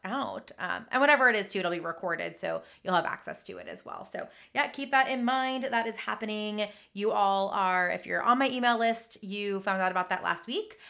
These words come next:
Um, <laughs> if not, you are finding out about it now, and it'll go live to everyone else, uh, later on this week.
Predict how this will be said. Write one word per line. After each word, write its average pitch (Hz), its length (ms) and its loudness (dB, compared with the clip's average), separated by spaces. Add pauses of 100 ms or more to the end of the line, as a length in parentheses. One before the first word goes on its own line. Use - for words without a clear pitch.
(100)
Um, 208 480 4
<laughs> - 20 -2
if 226 400 0
not, 427 400 4
you 208 340 -2
are 196 80 0
finding 185 220 2
out 180 120 2
about 175 160 0
it 175 120 -4
now, 214 420 6 (260)
and 180 160 4
it'll 180 140 6
go 175 120 -2
live 160 280 0
to 170 100 -6
everyone 165 260 0
else, 156 320 -2
uh, - 180 -4
later 160 280 -6
on 160 320 -4 (160)
this 165 320 -10 (200)
week. - 360 -14